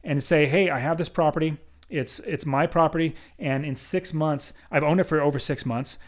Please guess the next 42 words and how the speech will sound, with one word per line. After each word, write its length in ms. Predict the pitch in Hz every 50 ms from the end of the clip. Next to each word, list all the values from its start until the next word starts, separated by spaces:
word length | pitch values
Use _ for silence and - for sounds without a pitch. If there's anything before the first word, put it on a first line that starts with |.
| - _ -
so 180 | - - 147 139
it's 100 | 127 120
been 240 | 127 151 147 147
somewhat 420 | 131 - - 151 147 139 139 139 123
vested 500 | 120 120 139 127 - - 135 127 127 123
where 140 | 131 127 120
banks 300 | 117 123 127 127 123 -
don't 200 | 143 127 123 123
want 200 | 123 123 - -
you 60 | 120
to, 140 | 113 113 113 - - - - - - -
uh, 200 | 175 135 117 131 - - 175 165 139
little, 360 | 147 139 135 131 120 127 - -
little 220 | 160 151 143 127
side 420 | 117 - - - - 143 135 123
note, 220 | 123 117 113 - - - _ _ _ - - _ _ _ _ _ - -
usually 440 | 160 165 165 156 151 151 143 139 - - - - - - -
banks 220 | 143 143 - -
want 160 | 170 147 139
you 60 | 135 131
to 80 | 139
own 180 | 135 127 135 135
the 80 | 131
ho-, 340 | 110 117 131 127 123 139 - -
house 320 | - 143 139 131 127 -
at 100 | - 139
least 240 | 123 139 139 - -
six 220 | - 156 - - -
months 260 | 135 127 127 - -
before 680 | 160 135 131 117 - - 143 135 131 127 117 117 117 - - - - - -
they 120 | - 131
would 220 | 123 120 120 127 123
lend 220 | 123 123 120 113
you, 80 | 120 135
lend 260 | 160 139 127 123 123
money 180 | 123 120 120 120
on 160 | 117 123 123
it, 200 | 123 131 - - 160 160 -
<laughs> 100 | - -
on 320 | 180 151 135 135 139 - - -
the 120 | 156 135
property. 460 | - - 139 123 123 - 131 127 123